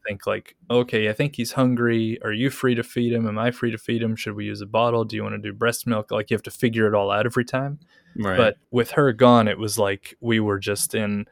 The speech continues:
Speaker 1: triage mode where it's like, "Okay, I just gotta do what I can do." So it seems
Speaker 2: <laughs>
Speaker 1: like the solution was very clear every time, and it was a good exercise for one day. And I also felt like,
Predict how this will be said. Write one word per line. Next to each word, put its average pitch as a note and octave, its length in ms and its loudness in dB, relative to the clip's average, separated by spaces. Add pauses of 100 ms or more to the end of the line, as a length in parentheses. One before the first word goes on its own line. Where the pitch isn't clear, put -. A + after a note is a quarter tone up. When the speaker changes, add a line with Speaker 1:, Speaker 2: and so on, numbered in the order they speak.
(220)
Speaker 1:
triage G#2 560 4
mode G2 340 -2
where G2+ 140 -4
it's - 160 -6
like, G#2+ 160 0
"Okay, A#2+ 420 6
I A2 60 -2
just A2+ 220 -2
gotta A#2 180 8
do B2 180 4
what C3 120 6
I B2+ 100 8
can B2+ 180 0
do." A#2+ 300 6
So B2 300 6 (220)
it C#3 160 0
seems C#3+ 340 4
Speaker 2:
<laughs> - 0 -
Speaker 1:
like B2 220 6 (100)
the A#2+ 100 -2
solution C3 560 4
was G#2+ 140 0
very A2 320 6
clear C3 420 6
every G2+ 240 0
time, G2 520 -6
and A2 280 0
it G#2+ 60 0
was G#2+ 240 -4
a G#2+ 140 -2
good B2 420 2
exercise G#2+ 580 -2
for - 180 -4
one G#2 300 -4
day. G2 420 -2
And G#2 160 -14
I G2 100 -6
also G2+ 280 -6
felt - 300 -4
like, G2+ 340 -8